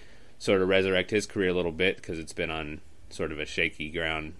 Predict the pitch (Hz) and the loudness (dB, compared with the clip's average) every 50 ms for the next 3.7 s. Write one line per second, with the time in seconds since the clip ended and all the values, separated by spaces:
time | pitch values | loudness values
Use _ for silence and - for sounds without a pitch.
0 | - - 80 78 78 78 - - 85 78 - - 78 78 78 76 78 78 76 - | -12 -6 -2 -2 -2 -2 -4 -4 -6 -4 -4 -4 -2 -2 -2 -2 -2 -4 -6 -8
1 | - - 73 76 76 76 73 73 73 78 - - 85 80 90 87 85 82 80 - | -8 -6 -4 -4 -2 -4 -4 -8 -10 -10 -8 -6 -4 -2 -2 -2 -2 -2 -4 -4
2 | - - 85 82 - 92 87 - - 85 82 87 82 82 - - 80 - 90 - | 0 0 0 0 0 -4 -6 -2 -2 -2 0 0 -2 -2 -2 -4 -4 -4 -4 -2
3 | - 90 85 80 82 69 - - - 87 80 76 76 - | -2 0 0 0 -2 -4 -4 -2 0 0 0 0 0 -4